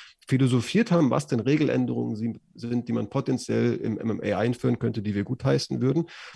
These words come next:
Auch eine Sache, die ich bei Joe Rogan aufgeschnappt habe. Es gibt Überlegungen, und das würde wohl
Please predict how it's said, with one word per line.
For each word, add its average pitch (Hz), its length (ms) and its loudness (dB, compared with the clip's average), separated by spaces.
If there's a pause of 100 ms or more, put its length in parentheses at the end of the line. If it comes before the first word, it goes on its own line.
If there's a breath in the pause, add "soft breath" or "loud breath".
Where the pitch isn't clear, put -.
(140)
Auch 143 180 0
eine 175 100 0
Sache, 147 240 0
die 113 120 -2
ich 107 120 -4
bei 113 100 -2
Joe 110 160 -2
Rogan 165 300 2
aufgeschnappt - 600 -6
habe. 120 340 4
Es - 180 -6
gibt - 240 -8
Überlegungen, 120 720 2
und 101 300 -6
das 104 240 -4
würde 120 240 0
wohl 113 300 0